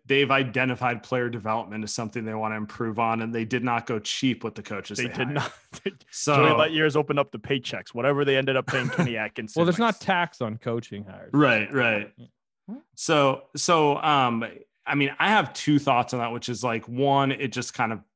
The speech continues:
Speaker 1: sucks that he tore his
Speaker 2: Yeah.
Speaker 1: meniscus, because you could see this summer being a, an opportunity to kinda, like, springboard into something more productive, and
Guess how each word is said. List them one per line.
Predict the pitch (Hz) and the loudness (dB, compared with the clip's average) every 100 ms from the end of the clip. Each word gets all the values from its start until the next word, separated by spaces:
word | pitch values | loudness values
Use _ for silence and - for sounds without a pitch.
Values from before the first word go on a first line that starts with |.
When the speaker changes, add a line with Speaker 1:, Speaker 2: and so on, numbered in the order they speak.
| _ | _
Speaker 1:
sucks | - - 196 - - - - | -14 -10 -4 -6 -6 -18 -6
that | 123 | -4
he | 113 110 | -4 -6
tore | - - 120 113 | -10 -6 -2 0
his | 107 104 104 - - _ | -2 -6 -6 -10 -12 _
Speaker 2:
Yeah. | 104 92 - | -16 -10 -2
Speaker 1:
meniscus, | 127 127 123 - 120 110 - | 2 2 0 -2 -2 -2 -4
because | - - 131 113 98 - _ _ - | -8 -2 -2 -2 -6 -12 _ _ -6
you | 131 | -2
could | 139 117 | -2 -2
see | - 135 | 0 0
this | 120 113 | 2 -2
summer | - 117 113 107 | -2 -2 -2 -4
being | 92 113 107 104 98 101 101 _ _ _ _ _ _ _ 107 - - 104 | -2 -2 0 -2 -4 -10 -16 _ _ _ _ _ _ _ -20 -20 -12 -8
a, | 127 - | -8 -2
an | 135 | 2
opportunity | 123 123 131 - 131 117 110 | 2 2 -4 0 0 -2 -4
to | 107 | -4
kinda, | 117 107 | -2 -2
like, | 101 98 | -4 -8
springboard | - - 120 110 110 110 | -10 -4 -2 -2 -2 -4
into | 110 107 | -4 -6
something | 113 107 110 | -8 -6 -6
more | 101 98 | -6 -8
productive, | 104 101 98 104 95 | -6 -6 -6 -10 -10
and | 95 | -12